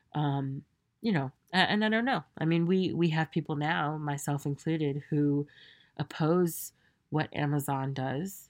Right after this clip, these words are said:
um, and don't agree with what they do to their workers for sure, but at the same time, rely on Amazon for products or rely on Walmart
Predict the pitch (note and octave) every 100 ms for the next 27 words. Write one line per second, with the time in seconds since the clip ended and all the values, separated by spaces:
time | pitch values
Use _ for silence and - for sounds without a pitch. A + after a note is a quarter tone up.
0 | _ C#3+ C#3+ C#3 C#3+ C#3+ C#3+ C#3+ C#3+ D3
1 | - C#3+ C#3+ D3 D3 C#3+ - C#3 - C#3+
2 | C#3 C#3 C3+ C#3 C3+ C3+ C#3 - C#3+ C3+
3 | - C#3 - E3+ D3+ D3+ - - - -
4 | E3 D#3 D#3+ - D3+ D3+ D3+ C#3+ D3 E3
5 | - - D3 D#3 C#3+ C3+ C#3+ D3 D3 D3
6 | C#3+ C#3+ C#3 C#3 D3 - E3 - - -
7 | - - - _ D#3 D3 C#3 C#3+ C#3+ D3
8 | D3 C#3+ C#3 C#3 C#3+ D3 D#3